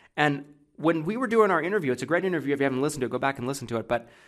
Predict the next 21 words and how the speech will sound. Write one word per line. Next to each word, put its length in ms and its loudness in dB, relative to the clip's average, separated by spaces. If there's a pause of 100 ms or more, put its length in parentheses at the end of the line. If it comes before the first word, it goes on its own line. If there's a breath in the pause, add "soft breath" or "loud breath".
(280 soft breath)
I 400 6
essentially 500 0
asked 280 4
her, 120 2
I 60 6
said, 160 -2
"Why 800 6
do 280 2
I 520 6
and 180 0
so 240 -2
many 220 0
others 340 0
have 140 0
this 140 -6
perception 560 -2
that 140 0
the 60 -10
Social 340 2
Security 340 0
Administration 680 0